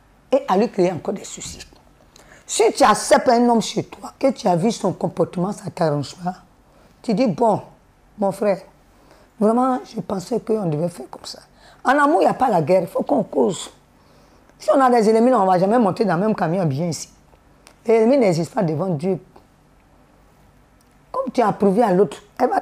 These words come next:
elle va dire que tu es ingrat. Parce qu'on t'a jeté dehors, tu ne peux t'emmener. Si c'était moi, comme tu étais dans les problèmes, sinon c'était moi la seule, ok, je sais que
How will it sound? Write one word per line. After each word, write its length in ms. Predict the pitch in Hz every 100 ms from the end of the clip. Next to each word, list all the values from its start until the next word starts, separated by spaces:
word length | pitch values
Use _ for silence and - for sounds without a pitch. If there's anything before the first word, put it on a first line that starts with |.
| -
elle 200 | 294 554
va 80 | 440
dire 120 | 226
que 60 | -
tu 120 | -
es 20 |
ingrat. 280 | 175 160 233 - - _ _ _ _
Parce 160 | - -
qu'on 200 | 339 240
t'a 160 | 214 190
jeté 300 | - - 208
dehors, 220 | 165 180 -
tu 100 | -
ne 180 | 190 190
peux 180 | 175 277
t'emmener. 520 | - 180 156 160 165 - _ _ _ _ _
Si 140 | - -
c'était 320 | 285 285 311
moi, 180 | 269 269
comme 180 | - 302
tu 80 | -
étais 120 | 254
dans 100 | 220
les 80 | 175
problèmes, 220 | 170 185
sinon 220 | - 330 247
c'était 280 | 233 240
moi 120 | 233 220
la 80 | 170
seule, 140 | 226
ok, 100 | 233 208
je 40 |
sais 120 |
que 60 | 233